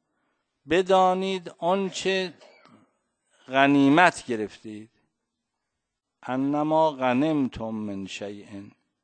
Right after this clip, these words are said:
فان لِلَّهِ خُمُسَهُ وَلِلرَّسُولِ ولذی القربی، یک پنجمش مال خداست، ملک خداست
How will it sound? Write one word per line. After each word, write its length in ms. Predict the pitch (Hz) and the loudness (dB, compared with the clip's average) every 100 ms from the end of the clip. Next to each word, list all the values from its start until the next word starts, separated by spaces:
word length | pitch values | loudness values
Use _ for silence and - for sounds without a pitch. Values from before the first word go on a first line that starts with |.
| _ _ _ _ _ _ _ _ _ _ _ - | _ _ _ _ _ _ _ _ _ _ _ -14
فان 420 | 127 151 156 131 | -2 0 2 0
لِلَّهِ 720 | 117 110 104 104 107 95 117 | -2 -4 -8 -6 -6 -6 -10
خُمُسَهُ 920 | - - 117 165 139 160 131 160 165 156 _ _ _ _ _ _ _ _ _ | -12 -6 -2 -2 -2 -4 -6 -8 -10 -14 _ _ _ _ _ _ _ _ _
وَلِلرَّسُولِ 1400 | 113 120 123 123 120 110 117 110 - 147 175 180 180 180 | -10 -4 -2 0 0 0 -2 -2 -4 -4 -2 -2 -2 -2
ولذی 460 | 156 131 120 107 113 | 0 0 -2 -2 -2
القربی، 640 | 107 110 107 95 98 101 _ _ | -2 -2 -4 -4 -10 -12 _ _
یک 400 | 123 175 208 - | -2 0 0 -4
پنجمش 840 | 147 156 156 156 170 170 147 - _ _ _ _ | -2 0 0 -2 -4 -4 -6 -12 _ _ _ _
مال 300 | 139 151 156 | 2 4 4
خداست، 720 | 139 - 113 117 113 98 - - _ _ _ _ _ _ _ _ _ _ _ _ _ _ - | 2 0 -2 2 0 0 -8 -20 _ _ _ _ _ _ _ _ _ _ _ _ _ _ -4
ملک 460 | 120 147 135 143 | 0 0 -2 -6
خداست 680 | 127 113 107 120 113 92 - | -6 -4 0 2 0 -2 -14